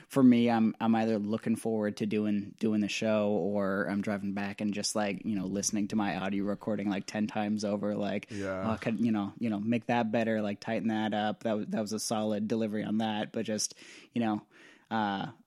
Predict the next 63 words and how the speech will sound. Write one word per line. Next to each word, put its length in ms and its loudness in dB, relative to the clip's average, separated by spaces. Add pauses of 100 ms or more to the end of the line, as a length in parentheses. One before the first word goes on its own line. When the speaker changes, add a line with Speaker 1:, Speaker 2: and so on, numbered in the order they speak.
(280)
Speaker 1:
on 60 6
the 40 4
way 140 4
down, 240 4
it's 120 2
just, 160 -4
like, 140 0
listening 380 2
to 40 -4
past 360 -2
sets, 320 -2
and 100 4
on 60 4
the 80 2
way 140 6
back 260 2
up, 120 4
listening 340 4
to 60 4
the 60 2
one 160 4
I 120 4
just 260 -4
did, 240 0
<laughs> 80 -2
so. 80 4 (360)
Speaker 2:
Yeah. 560 2 (300)
Speaker 1:
Yeah. 160 6
Speaker 2:
That, 240 0
why? 220 12
So 180 4
you're 60 4
going 180 8
over 340 8
old 220 6
ones 300 4
when 120 4
you're 140 4
on 100 2
your 80 2
way 100 4
down 200 2
sometimes? 480 2
Speaker 1:
Yeah. 200 2 (140)
Speaker 2:
Yeah. 120 0
Speaker 1:
Yeah. 200 4 (220)
I 100 2
got, 260 4 (300)
like, 300 -2
I 60 -2
don't 100 -2
know, 120 -4 (120)
all, 140 2
pretty 280 2
much 320 2
almost 320 4
every 200 0
set 180 0
I've 100 0
ever 220 -2
done 200 -2
audio 340 -2
recorded 400 -2